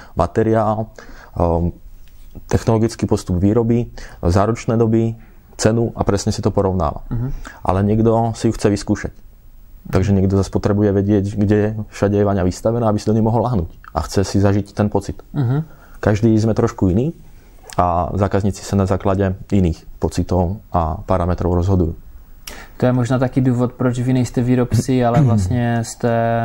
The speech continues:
Speaker 2: ti prodejci, že jo? Protože výroba a prodej jsou dvě úplně rozdílné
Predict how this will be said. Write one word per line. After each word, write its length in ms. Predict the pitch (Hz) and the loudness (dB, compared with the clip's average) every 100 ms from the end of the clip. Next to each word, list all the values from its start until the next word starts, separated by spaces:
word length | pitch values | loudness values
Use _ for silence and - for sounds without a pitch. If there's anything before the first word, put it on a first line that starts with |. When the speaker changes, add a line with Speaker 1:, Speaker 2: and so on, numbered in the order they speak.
| 113 110 | -2 -4
Speaker 2:
ti 140 | - | -4
prodejci, 520 | 120 135 139 120 - 104 | -2 -2 -2 -2 -4 -4
že 100 | 110 | -2
jo? 160 | 98 - | -4 -6
Protože 300 | - - 107 | -10 -6 -4
výroba 380 | 110 117 117 113 | 0 0 2 0
a 100 | 95 | -2
prodej 300 | - 110 107 | -2 -2 -2
jsou 220 | - 113 | -4 -4
dvě 360 | 107 107 113 107 | -2 -2 -2 -2
úplně 640 | 113 - 110 110 110 110 110 - - | -4 -4 -2 -2 -2 -4 -8 -14 -6
rozdílné 760 | 110 104 110 107 107 107 107 | -4 -2 -2 0 0 -2 -4